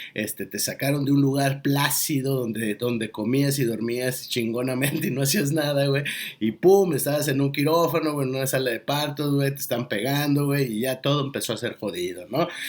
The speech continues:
Y, y, y fue jodido desde el principio. Entonces, nunca nadie te preguntó, este, si querías venir, ni te están preguntando cuándo te quieras ir. Puedes, y es la única decisión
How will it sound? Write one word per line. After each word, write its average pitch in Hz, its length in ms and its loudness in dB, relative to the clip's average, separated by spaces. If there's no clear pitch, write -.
Y, 170 280 2
y, 190 200 4
y 190 140 6
fue 220 200 4
jodido 247 560 2
desde 123 220 0
el 113 100 -2
principio. 113 440 -2
Entonces, 120 280 0
nunca 190 320 4
nadie 180 280 -2
te - 120 -4
preguntó, 113 800 -2
este, - 280 -4
si - 160 -4
querías 131 320 0
venir, 156 420 2
ni 143 180 0
te 127 120 -4
están 139 220 0
preguntando 156 580 2
cuándo 147 280 0
te 127 120 -4
quieras 139 300 0
ir. 147 220 0
Puedes, 170 580 2
y 135 80 0
es 143 80 4
la 165 100 2
única 156 340 0
decisión 110 640 -2